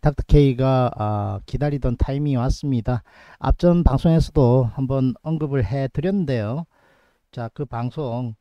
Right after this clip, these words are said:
아, 여기 가시면 보실 수 있는데요. 자, 저번 주에 삼성전자, 아, 현대차, 셀트리온 언급하면서, 아,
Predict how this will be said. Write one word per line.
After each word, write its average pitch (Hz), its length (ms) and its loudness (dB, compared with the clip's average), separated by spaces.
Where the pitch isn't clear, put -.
아, 101 440 -12
여기 143 180 -8
가시면 127 560 2
보실 139 260 2
수 - 120 -2
있는데요. 131 560 2
자, 110 280 -2
저번 135 320 4
주에 127 320 4
삼성전자, 147 880 2
아, 104 420 -4
현대차, 131 560 2
셀트리온 151 600 2
언급하면서, 147 880 2
아, 117 480 -12